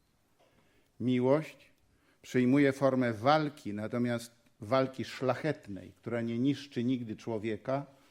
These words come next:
ale potrafi się ścierać, potrafi wchodzą, wchodzić w dyskusję, w debatę i to jest zawsze początek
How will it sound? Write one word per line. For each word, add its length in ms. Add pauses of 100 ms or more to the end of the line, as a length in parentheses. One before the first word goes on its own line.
(240)
ale 220
potrafi 520
się 120
ścierać, 840 (360)
potrafi 460
wchodzą, 760
wchodzić 560 (380)
w 100
dyskusję, 800
w 120
debatę 840
i 80
to 100
jest 200
zawsze 400
początek 800